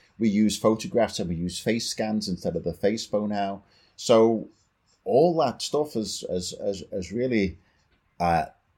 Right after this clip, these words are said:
left us, and we, we don't need to be getting plaster everywhere any, anymore. And, you know, I mean, there's also, uh, a lot of people who say, "Well, okay, you're just taking the easy option." There's, I, I think it's actually gonna fa-,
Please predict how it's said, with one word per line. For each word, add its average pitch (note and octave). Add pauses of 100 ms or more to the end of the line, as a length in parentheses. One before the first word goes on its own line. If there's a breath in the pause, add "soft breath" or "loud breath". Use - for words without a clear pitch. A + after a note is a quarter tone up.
(120)
left A#2
us, F2+
and F2+
we, F#2
we F#2
don't G2
need F#2
to F2+
be E2+ (840)
getting F#2
plaster G2
everywhere F2
any, E2+
anymore. F2
And, F#2 (380 soft breath)
you A2+
know, A2
I A2
mean, B2
there's B2
also, C3 (280 soft breath)
uh, G2
a G#2
lot A#2
of A#2
people A#2
who A2
say, G#2+
"Well, G#2+ (420)
okay, G2
you're G2+
just B2
taking A2
the F#2+
easy F#2
option." E2+ (840 soft breath)
There's, A2 (280)
I, A2
I C3
think B2
it's G#2
actually G#2+
gonna F#2+
fa-, F#2+